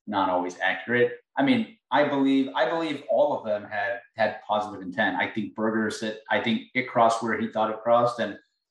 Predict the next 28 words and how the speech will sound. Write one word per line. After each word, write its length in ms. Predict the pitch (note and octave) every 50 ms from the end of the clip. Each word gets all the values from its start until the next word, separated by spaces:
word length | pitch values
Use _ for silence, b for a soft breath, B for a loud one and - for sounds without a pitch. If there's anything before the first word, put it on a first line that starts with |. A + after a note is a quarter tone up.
| _ _ _
from 160 | - B2+ B2
where 140 | A#2+ A2 A2
Hovland 340 | A#2 A2+ A2 A2 A2+ A2+ A2+
was 120 | A2+ - -
standing 420 | A2+ A2 A2+ A#2 A2+ A2+ A2+ G#2+
and, 240 | G2 G2 G2 G2 G2+ - A2+
uh, 160 | G#2 G2 G2
Joel 140 | A2 A2 G#2+
Dahmen 300 | G#2+ G#2+ G#2+ A2 A2 A2
was 100 | G#2 -
standing, 300 | - A#2 A#2 B2 B2 -
I 100 | C3 B2+ -
think 320 | - D3 C3 - - - _
they 140 | A#2 A#2 -
felt 280 | - A#2+ G2+ - - -
that 140 | G2 -
way. 220 | - A2+ A2 G#2+ G#2+
But 280 | - A2+ A2 G#2+ - - - _ _ _ _ _ _ _ _ _
at 160 | C3 C3 -
the 80 | - -
end 120 | G3 F#3+
of 40 | -
the 60 | -
day, 480 | - B2 C#3 D3 C3+ A#2+ A2 G#2 G2 - - _ _ _ _ _ _ _ _ _ -
it's 160 | A#2+ - -
two 120 | - D3
against 260 | D3 B2+ A#2 G#2+ - A#2+
one. 220 | A#2+ G#2 F#2+